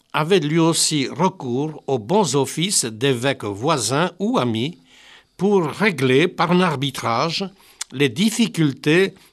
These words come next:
qui pouvaient surgir dans son diocèse. C'est souvent que l'évêque de Dax intervient ainsi à Bayonne, et on le comprend car l'église de Bayonne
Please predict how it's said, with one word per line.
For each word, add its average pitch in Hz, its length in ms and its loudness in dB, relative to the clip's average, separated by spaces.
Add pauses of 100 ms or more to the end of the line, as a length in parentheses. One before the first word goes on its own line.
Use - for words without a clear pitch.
(120)
qui 185 120 -2
pouvaient 160 320 2
surgir 147 760 0
dans 180 200 0
son 190 240 2
diocèse. 104 720 -4 (760)
C'est - 380 2
souvent 190 840 0 (500)
que 185 100 0
l'évêque 170 640 2
de 127 140 0
Dax 107 580 -4 (880)
intervient 160 800 2
ainsi 147 720 -2 (600)
à 190 100 0
Bayonne, 123 760 -4 (920)
et 202 100 6
on 214 120 6
le 214 100 6
comprend 190 560 2 (520)
car 156 280 0
l'église 180 540 2
de 190 120 4
Bayonne 139 720 0